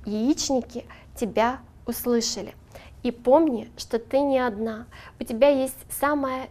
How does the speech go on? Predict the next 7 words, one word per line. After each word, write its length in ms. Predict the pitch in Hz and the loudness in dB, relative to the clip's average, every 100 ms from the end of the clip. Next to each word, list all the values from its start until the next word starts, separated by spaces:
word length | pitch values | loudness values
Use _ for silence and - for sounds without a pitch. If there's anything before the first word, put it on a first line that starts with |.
| - | -8
верная, 680 | 214 240 269 240 208 214 - - | -4 0 0 0 -6 -8 -10 -2
преданная 500 | 269 277 269 262 254 | 0 0 0 -2 -4
подруга, 540 | 254 254 269 294 220 | -4 0 0 0 -2
которая 420 | 220 226 254 233 | -6 -6 -2 -2
всегда 460 | 233 - 208 220 226 | -2 -6 -4 -2 -4
с 60 | |
тобой. 520 | - 233 214 226 220 | -4 -6 -4 -6 -6